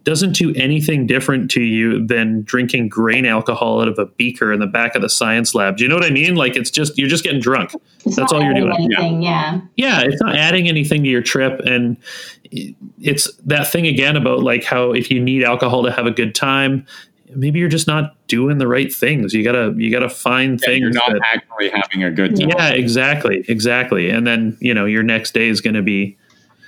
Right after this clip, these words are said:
Speaker 1: pretty awful.
Speaker 2: Yeah. I have a couple,
Speaker 1: Yeah.
Speaker 2: I have a couple, like, actionable tips. So first, I would say if, if you're going with people, communicate your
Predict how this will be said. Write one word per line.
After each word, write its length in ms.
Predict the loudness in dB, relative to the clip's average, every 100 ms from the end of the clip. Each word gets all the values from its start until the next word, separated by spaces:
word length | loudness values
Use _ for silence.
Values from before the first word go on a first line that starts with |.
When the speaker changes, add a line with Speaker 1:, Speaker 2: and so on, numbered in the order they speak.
| _ _ _ _
Speaker 1:
pretty 260 | -2 0 2
awful. 420 | 0 0 -4 -4 -18 _ -2
Speaker 2:
Yeah. 280 | 0 0 0 -4 -10 -18 -4
I 40 | 0
have 200 | 2 2
a 20 |
couple, 160 | 2 2
Speaker 1:
Yeah. 200 | 0 -2
Speaker 2:
I 40 | -2
have 180 | 0 0
a 20 |
couple, 600 | 0 0 2 2 0 0
like, 220 | -2 0
actionable 600 | 0 -2 -2 0 0 0
tips. 480 | 0 0 -2 -6 -12 -14 -18 -18 -18 -16
So 460 | -2 0 0 -4
first, 480 | -4 0 0 0 0
I 80 | 0
would 180 | 2 2
say 280 | 2 2 2
if, 260 | 0 0 -2 0
if 40 |
you're 100 | 2
going 200 | 2 2
with 180 | 2 2
people, 800 | 0 2 2 4 2 0 -2 -10 -4
communicate 680 | 0 2 2 2 0 -2 -8 _ _ _
your 500 | 0 2 2 0